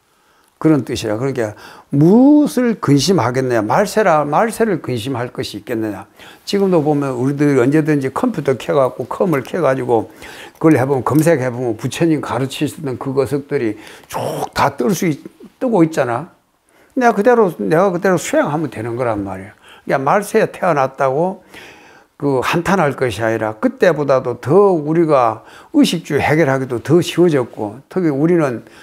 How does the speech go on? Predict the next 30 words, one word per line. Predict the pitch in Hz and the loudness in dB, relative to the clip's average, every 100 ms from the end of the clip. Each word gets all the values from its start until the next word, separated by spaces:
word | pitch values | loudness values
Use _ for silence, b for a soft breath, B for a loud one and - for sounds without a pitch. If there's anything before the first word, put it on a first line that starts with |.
| B B B | B B B
우리 | 139 151 139 123 113 _ b - | 0 4 4 0 -6 _ b -6
근래 | 139 143 | 0 4
와서 | 131 120 113 117 | 4 2 0 -2
한국 | 170 190 135 | -2 -2 -4
사회도 | 113 120 117 120 104 110 | -4 -4 -2 -4 -4 -4
우리 | 139 135 - | -6 -6 -8
아주 | 160 180 190 | -8 -4 -2
어릴 | 185 156 | 0 0
때는 | 131 110 | -4 -4
정말 | 117 135 127 | -6 -2 -2
못 | 113 135 | -2 -2
살고 | - 147 120 | -2 -2 -2
그랬지만은 | 127 123 117 117 113 113 113 | -2 -2 -4 -8 -8 -6 -8
지금은 | - 202 196 160 | -8 -4 -2 -2
세계에 | - 170 175 151 | -4 -4 0 -2
가는 | 123 131 131 120 - B B B B - | -2 -4 -4 -8 -14 B B B B -12
그 | 139 | -8
뭐, | 123 123 123 110 110 - B B B B | -6 -2 -2 -2 -4 -16 B B B B
그 | 131 | -6
십 | - 196 | -2 -2
위권 | 180 156 131 | 0 -2 -2
안에 | 151 151 117 | 2 2 0
들어가는 | 120 123 117 | -2 -4 -4
경제 | - 117 131 170 | -6 -2 0 0
대국이 | 107 107 151 127 | -2 -2 -2 -2
돼가지고 | 123 110 110 110 107 | -4 -2 -4 -6 -8
모든 | 113 127 160 175 | -8 -6 -2 0
것이 | 135 | 0
넉넉해져서 | 110 135 170 170 147 156 147 117 190 190 | 0 2 4 4 0 0 -2 -2 -2 -2
오히려 | 175 214 202 160 | 0 0 2 0